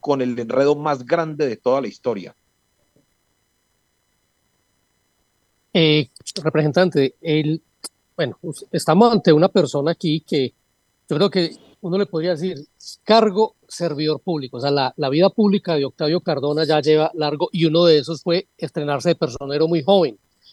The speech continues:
Speaker 2: Las ias, yo quiero preguntar por las ias. Aquí, aquí venimos denunciando la falta de planeación en la contratación pública desde hace mucho rato.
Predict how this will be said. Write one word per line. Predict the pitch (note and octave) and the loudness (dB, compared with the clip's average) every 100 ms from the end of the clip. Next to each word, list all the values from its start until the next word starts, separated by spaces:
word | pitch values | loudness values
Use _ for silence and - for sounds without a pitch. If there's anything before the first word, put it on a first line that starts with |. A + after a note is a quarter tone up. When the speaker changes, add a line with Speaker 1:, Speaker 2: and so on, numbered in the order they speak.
| _ _ _ _ G3+ | _ _ _ _ 0
Speaker 2:
Las | F3 - - | 0 0 0
ias, | B3+ A#3+ D3 A#2+ | 4 6 4 0
yo | E3+ | -6
quiero | F3 G#3+ | -2 -2
preguntar | G#3 E3+ E3 | 0 -2 -4
por | - F#3 | -2 -2
las | D#3+ C3 | -2 -4
ias. | F#3 D3+ B2 | -6 -6 -6
Aquí, | C#3 - G3 F3+ | -12 -6 -2 0
aquí | D#3+ _ - F#3 G3+ G#3 G#3+ _ - | -2 _ -4 -4 -2 -2 -4 _ 2
venimos | G3 G#3+ F#3 | 4 6 4
denunciando | F3 E3 F3 F3 G3 | 4 4 2 4 4
la | E3+ | 4
falta | - E3+ - F#3+ | 2 0 2 -2
de | |
planeación | E3+ F#3 D#3 D#3 D#3 C#3+ - F#3+ G3+ F#3+ F#3 | -2 -2 -2 -2 -4 -6 -8 -2 2 2 2
en | |
la | F3 | 0
contratación | E3 D#3+ D#3 E3 D3 D#3 | -2 -6 -6 -6 -4 -6
pública | - F3+ F3 F3 D3 | -2 0 0 -2 -2
desde | C#3+ C3 D3 | -4 -4 -4
hace | C#3 E3 - | -4 -8 -10
mucho | D#3+ F3 F3+ F#3 D#3 | -2 0 0 0 2
rato. | D#3+ D3 - E3+ | 4 2 -2 -6